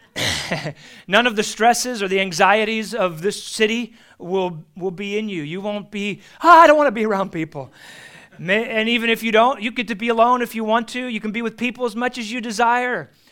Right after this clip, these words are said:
You have eternity to do the things you enjoy. Lastly, real quick, let me say this. It's a better worship. There's a new closeness, closeness to Jesus like you've never had before.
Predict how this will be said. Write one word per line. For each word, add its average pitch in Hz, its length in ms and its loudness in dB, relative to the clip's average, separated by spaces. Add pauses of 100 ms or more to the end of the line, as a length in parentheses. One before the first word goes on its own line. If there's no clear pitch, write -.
(100)
You 214 80 -2
have 233 100 -2
eternity 220 500 -8
to 160 120 -10
do 175 120 -6
the 156 120 -10
things 151 320 -14
you 143 80 -12
enjoy. 120 480 -18 (380)
Lastly, 180 420 -2
real 175 160 -8
quick, 151 320 -12
let 165 100 -12
me 170 80 -14
say 165 180 -8
this. 135 300 -14
It's 151 140 -14
a 143 60 -12
better 151 300 -8
worship. 131 480 -18 (960)
There's 139 160 -12
a 156 60 -12
new 175 140 -10
closeness, 196 480 -8 (200)
closeness 185 380 -12
to 170 80 -16
Jesus 170 420 -10
like 165 180 -10
you've 156 120 -12
never 151 200 -10
had 143 220 -10
before. 120 440 -20